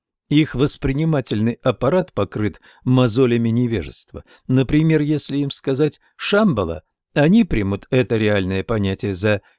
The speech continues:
«фетиш суеверия». Какие признаки времени Шамбалы? Век истины и сотрудничества. Проследите, как на Востоке произносится слово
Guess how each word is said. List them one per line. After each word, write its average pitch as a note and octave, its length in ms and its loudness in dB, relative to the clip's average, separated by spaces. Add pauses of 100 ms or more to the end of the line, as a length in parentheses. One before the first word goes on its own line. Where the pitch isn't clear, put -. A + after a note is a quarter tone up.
«фетиш E3+ 720 -2
суеверия». G2+ 840 -2 (920)
Какие F#3 400 0
признаки F#2 720 -6 (160)
времени G2+ 460 0
Шамбалы? D#2+ 540 -6 (840)
Век C3+ 540 0
истины D3+ 600 -2
и - 180 -6
сотрудничества. G2 1080 -8 (1160)
Проследите, F3 880 -2 (280)
как C#3+ 360 0
на C3 200 2
Востоке - 680 -4 (280)
произносится G#2 840 -2
слово C3+ 500 0